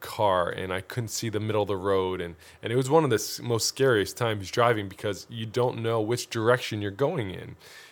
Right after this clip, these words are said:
And see, without that light, you don't have direction. But when light comes in, right, then all of a sudden we see clearly what's ahead of us, and we see clearly what direction we can go.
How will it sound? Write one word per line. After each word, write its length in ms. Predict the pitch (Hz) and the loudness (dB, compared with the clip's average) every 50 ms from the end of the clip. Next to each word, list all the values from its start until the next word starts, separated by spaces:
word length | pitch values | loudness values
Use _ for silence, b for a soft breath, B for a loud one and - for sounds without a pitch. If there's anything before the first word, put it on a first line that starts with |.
| B B | B B
And 180 | - 110 110 104 | -6 -4 -4 -4
see, 320 | - - 131 127 120 110 B B B B B | -4 -4 -2 -2 -4 -4 B B B B B
without 360 | - 123 120 135 131 147 143 | -4 2 4 6 6 6 6
that 120 | - 127 113 | 8 6 6
light, 280 | 113 123 139 160 135 | 8 8 6 6 6
you 120 | 131 127 120 | 2 0 2
don't 200 | 127 123 123 107 | 4 2 4 4
have 180 | 117 110 98 | 2 0 0
direction. 520 | 104 107 104 117 131 139 - - 120 107 101 | 0 2 4 4 4 4 2 -2 -4 -2 0
But 120 | 104 98 | 0 0
when 240 | 92 101 101 101 104 | 0 0 -2 -4 -2
light 400 | 107 110 117 127 165 208 - - | -2 2 6 6 6 6 6 0
comes 340 | - 120 101 90 90 82 90 | -2 -2 -2 -2 -4 -8 -10
in, 160 | 87 87 90 | -10 -8 -6
right, 340 | 92 104 131 147 131 - B B B B | -2 0 0 -2 -2 -4 B B B B
then 120 | - 120 123 | 0 4 6
all 80 | 131 | 6
of 80 | 135 123 | 6 6
a 40 | 120 | 4
sudden 280 | - - 131 120 117 | 2 2 2 2 4
we 100 | 120 120 | 0 -2
see 300 | 120 - - - 135 123 - - | -2 -4 -4 -4 -4 -6 -6 -8
clearly 540 | - - - 131 147 170 190 147 120 110 110 | -8 -6 0 4 4 6 6 6 6 4 2
what's 260 | 104 107 117 117 - | 2 2 0 0 0
ahead 280 | - 95 - 110 113 123 | -2 -2 0 0 2 2
of 80 | 127 127 | 4 2
us, 180 | 135 135 - | 2 0 0
and 160 | 117 113 120 | -4 -4 -4
we 120 | 120 127 123 | -2 -2 -4
see 260 | - - - 131 117 | -4 -4 -4 -6 -6
clearly 720 | - - - - - 151 175 196 147 123 110 107 110 107 B B B B B | -6 -8 -8 -4 0 0 2 4 4 4 4 2 -2 -2 B B B B B
what 240 | - 131 165 165 - | 6 6 6 6 4
direction 640 | 165 156 127 110 101 101 - - - 123 113 104 98 | 0 2 4 4 4 4 2 -2 -6 -6 -4 -4 -4
we 120 | 107 113 | -4 -4
can 200 | 110 - 123 117 | -4 -4 -6 -4
go. 340 | 117 160 180 151 107 92 | -2 0 4 4 4 2